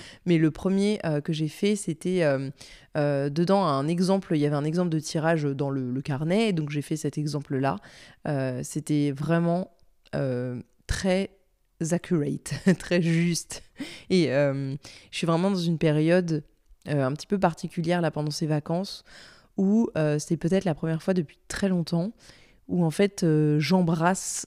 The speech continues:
euh, mon, mes vacances, euh, où vraiment j'embrasse les moments où voilà, là je,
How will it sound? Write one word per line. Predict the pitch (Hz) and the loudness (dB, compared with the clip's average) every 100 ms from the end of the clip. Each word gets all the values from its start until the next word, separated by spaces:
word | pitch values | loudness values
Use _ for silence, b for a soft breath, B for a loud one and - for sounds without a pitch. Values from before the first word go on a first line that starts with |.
| - | -2
euh, | 156 143 139 139 135 143 - | 0 2 2 0 -2 -4 -6
mon, | 160 160 156 147 147 147 | -2 0 0 0 -2 0
mes | 151 | 0
vacances, | 147 156 - 180 - - B B B B 185 | 2 2 2 -2 -2 -10 B B B B -4
euh, | 151 143 139 139 143 143 147 - | -2 0 -2 -2 -4 -6 -8 -6
où | 170 | -2
vraiment | 160 160 160 175 180 | 2 2 2 2 2
j'embrasse | 170 170 165 143 156 185 - | 2 2 2 2 2 0 -2
les | 185 165 | 0 2
moments | 156 156 165 175 | 2 2 2 2
où | 165 | 0
voilà, | 147 151 151 151 | 0 2 4 2
là | 151 165 | 2 0
je, | 160 151 | 0 0